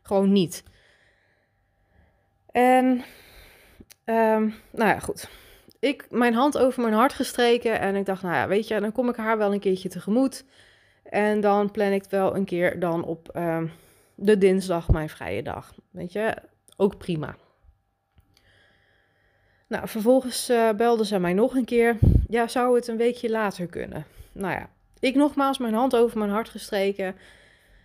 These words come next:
En, hè, er zat ruim tussen, dus ik was al lang blij dat ze, dat ze op tijd, eh, belde. De afspraak is tot nu toe nog niet geweest, dus, hè, dus er zat wat ruimte in, ik kon wat schuiven. Nou, helemaal prima. Dus ik zeg, ehm,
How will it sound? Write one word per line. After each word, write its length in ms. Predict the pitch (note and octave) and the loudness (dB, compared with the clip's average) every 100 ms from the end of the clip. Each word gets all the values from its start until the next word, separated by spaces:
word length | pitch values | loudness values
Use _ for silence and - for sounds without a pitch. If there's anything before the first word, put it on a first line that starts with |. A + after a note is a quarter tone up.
| _ | _
En, 500 | - G3 G3 G3 F3 - | -4 0 2 0 -4 -4
hè, 100 | G3 | -2
er 120 | A3 F#3+ | -2 -2
zat 280 | G3 A3 A3 | 2 2 2
ruim 320 | G#3+ A#3 A3+ | 2 2 2
tussen, 360 | B3 B3 A#3+ | 0 -2 -2
dus 140 | G3+ G3+ | -2 -2
ik 60 | |
was 160 | G3+ G3+ | -2 0
al 100 | G3+ | 2
lang 200 | A3+ B3 | 2 2
blij 220 | A3+ G#3+ | 2 2
dat 220 | G#3+ G3+ | 0 -2
ze, 480 | - G3+ F#3+ F#3+ D#3 F3 | -4 -2 0 0 -2 -2
dat 160 | G3 | -6
ze 100 | - | -6
op 120 | F#3 | -8
tijd, 440 | - A3 A3 G#3+ - _ - | -2 2 2 0 -18 _ -14
eh, 180 | F#3 F3 | -8 -4
belde. 420 | F3 G#3 B3 A#3+ | 0 2 4 4
De 80 | G#3 | 2
afspraak 460 | F3 - - G3 G3 | 0 -2 -4 -6 -8
is 120 | F#3+ | -12
tot 140 | G3 | -6
nu 120 | G3+ | -6
toe 140 | G3+ F#3+ | -6 -4
nog 140 | F#3 | -2
niet 200 | G3 G3+ | -2 -4
geweest, 400 | - F#3 A3 A3 | -2 2 2 0
dus, 140 | F3+ - | -8 -6
hè, 140 | G#3+ | -4
dus 200 | F#3+ F#3 | -4 -6
er 120 | F3 | -6
zat 220 | F#3+ A3 | -4 -2
wat 160 | G#3+ F#3+ | -2 -2
ruimte 420 | F#3 G#3+ A#3+ - | 0 0 0 -2
in, 60 | A3 | -4
ik 80 | G#3+ | -4
kon 160 | G3+ | -4
wat 180 | F#3 F#3 | -2 -4
schuiven. 520 | - G#3+ G#3+ G#3 G3+ - - - _ _ _ - | -4 0 0 0 -6 -6 -20 -20 _ _ _ -14
Nou, 160 | - - | -14 -12
helemaal 400 | - G#3+ A#3 A3 | -4 0 2 0
prima. 400 | G#3+ D#3+ C#3+ C#3 - _ _ _ _ _ _ _ _ _ - | -2 -4 -4 -4 -6 _ _ _ _ _ _ _ _ _ -4
Dus 180 | G#3 G3+ | -2 0
ik 80 | A3 | -2
zeg, 300 | - A3 - | -2 -4 -4
ehm, 380 | - G3 G3+ | -2 0 0